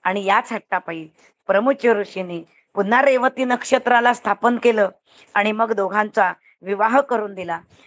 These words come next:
राजा दुर्गमाला विचारलं, "तुझी काय इच्छा आहे?" तेव्हा त्यांनी सांगितलं, "माझ्या पो-, पोटी जो पुत्र जन्माला येईल तो मन्वंतराचा अधिपती व्हावा आणि त्यासाठी देवीची आराधना केली." तेव्हा लोमश ऋषींच्या मुखातून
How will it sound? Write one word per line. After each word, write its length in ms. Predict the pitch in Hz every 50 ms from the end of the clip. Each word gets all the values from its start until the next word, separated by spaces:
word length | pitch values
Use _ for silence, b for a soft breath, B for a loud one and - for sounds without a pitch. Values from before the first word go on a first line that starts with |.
| b _
राजा 300 | - 202 202 196 196 240
दुर्गमाला 520 | 240 233 233 226 220 247 254 254 254 262 262
विचारलं, 380 | 254 247 - 254 240 233 240
"तुझी 300 | 240 - 240 226 202 277
काय 200 | 294 302 302 302
इच्छा 320 | 302 294 269 - - - 233
आहे?" 220 | 214 208 196 185 - b b b b b b -
तेव्हा 180 | 220 220 233
त्यांनी 300 | 226 - 220 208 220 226
सांगितलं, 480 | 208 226 208 196 190 190 - 175 175 170 - B B B B B -
"माझ्या 460 | 190 220 226 220 208 220 269 277 285
पो-, 260 | 285 - - 233 214 - _ _ _ _ _ _ _ _ _ _ _ _ _
पोटी 280 | 226 220 208 - 269 285
जो 140 | 233 311 302
पुत्र 340 | - 294 294 - 294 302
जन्माला 440 | 302 294 285 277 269 262 254 240 240
येईल 240 | 233 220 202 185 165 b b b b b b _
तो 60 | 277
मन्वंतराचा 800 | 302 302 311 277 285 302 311 311 302 330 302 302 302 302 302 311 - -
अधिपती 480 | 254 220 254 247 - 247 240 - 240
व्हावा 360 | 226 220 214 208 202 190 180 175 - _ _ _ _ _ -
आणि 140 | 208 226 247
त्यासाठी 540 | 240 - 220 226 226 - 247 233 - 254 233
देवीची 460 | 208 226 214 220 233 247 - 247 285
आराधना 540 | - 247 240 240 240 226 247 240 240 233 226
केली." 320 | - 208 190 180 180 170 175 B B B B B -
तेव्हा 200 | 220 233 247 233
लोमश 420 | 226 233 226 220 240 277 285 -
ऋषींच्या 520 | 294 294 269 - 277 277 269 254 - 254 240
मुखातून 560 | 240 226 - - 220 220 - - 214 196